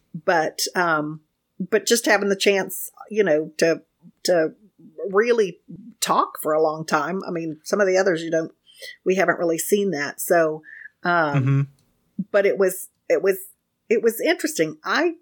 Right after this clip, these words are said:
Speaker 1: I thought they were an odd little mix. I mean, I really, I really like Shannon. I think, uh, she's, <laughs> she seems like the only grown up on the, on the,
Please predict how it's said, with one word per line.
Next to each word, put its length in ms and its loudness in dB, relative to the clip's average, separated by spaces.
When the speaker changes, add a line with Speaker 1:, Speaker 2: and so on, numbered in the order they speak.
Speaker 1:
I 260 2
thought 220 2
they 140 2
were 180 2
an 120 0
odd 340 0
little 400 0
mix. 640 -2
I 40 -6
mean, 120 -4
I 80 -2
really, 460 0
I 40 0
really 260 2
like 240 0
Shannon. 440 -4
I 60 -4
think, 280 -4
uh, 140 -10
she's, 320 -2
<laughs> 180 -2
she 280 -8
seems 260 0
like 220 2
the 140 -2
only 180 0
grown 440 -2
up 240 -6
on 140 -4
the, 160 -8
on 160 0
the, 160 -6